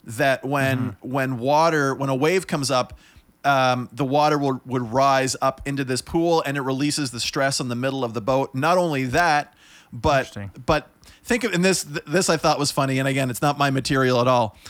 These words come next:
Speaker 1: but that, you know, as they're caring for these animals, you know, the, the reality is there, there's fecal matter, there's all this kind of stuff that's on this ark,
Speaker 2: Yeah.
Speaker 1: right?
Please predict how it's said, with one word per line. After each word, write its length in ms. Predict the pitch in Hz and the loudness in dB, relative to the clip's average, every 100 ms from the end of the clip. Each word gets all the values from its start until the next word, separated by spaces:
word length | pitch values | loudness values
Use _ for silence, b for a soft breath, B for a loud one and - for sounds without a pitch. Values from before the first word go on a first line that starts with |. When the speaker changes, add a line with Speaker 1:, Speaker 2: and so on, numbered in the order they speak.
| B | B
Speaker 1:
but 360 | 127 110 151 123 | -6 0 0 2
that, 240 | 147 139 - 123 | 0 0 -4 -8
you 100 | 160 | -2
know, 260 | 143 135 117 b b b | 0 0 -2 b b b
as 220 | 156 170 | 0 2
they're 140 | 180 | 0
caring 360 | 160 170 185 185 | 0 2 2 2
for 120 | 175 | 0
these 180 | 147 123 | 0 0
animals, 420 | 156 165 131 123 | 0 0 -2 -4
you 80 | 147 | -2
know, 140 | 139 | -4
the, 260 | 131 127 120 | -4 -8 -12
the 120 | - | -6
reality 480 | 131 147 160 156 143 | 0 2 4 2 2
is 200 | 151 170 | 0 0
there, 220 | 143 135 | -2 -2
there's 220 | 123 135 - | 0 -2 -2
fecal 300 | 208 185 151 | -2 -2 0
matter, 320 | 127 120 117 | 0 0 0
there's 160 | 117 | 0
all 160 | 135 156 | 2 2
this 160 | 151 - | 0 -2
kind 180 | 151 | -2
of 80 | 139 | -2
stuff 260 | - 139 120 | -2 -2 0
that's 160 | 120 - | -2 -2
on 260 | 139 143 | 0 0
this 180 | 143 127 | 0 -2
ark, 380 | - 135 120 120 | 0 2 2 0
Speaker 2:
Yeah. 40 | |
Speaker 1:
right? 240 | 117 127 | 0 -2